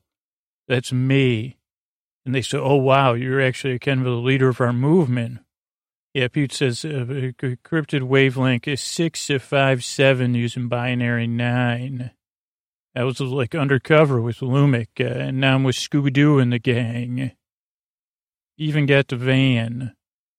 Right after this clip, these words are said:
And Mickey says, "We're the preachers, man." We, uh, oh, no, Mickey says, "The preachers know what they're doing. Ricky's the toughest person in London."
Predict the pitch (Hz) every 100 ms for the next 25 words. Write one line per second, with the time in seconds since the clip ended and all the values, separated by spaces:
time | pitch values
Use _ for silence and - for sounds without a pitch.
0 | _ _ _ _ _ _ _ 123 139 143
1 | 139 - 117 - 151 135 175 180 - 139
2 | 120 123 123 123 127 131 135 151 135 139
3 | 147 127 131 139 123 143 160 131 - 120
4 | 113 117 - 156 143 135 135 127 117 123
5 | 120 139 131 113 120 139 - 135 120 -
6 | 147 131 135 - 139 123 131 123 127 135
7 | 143 131 117 131 131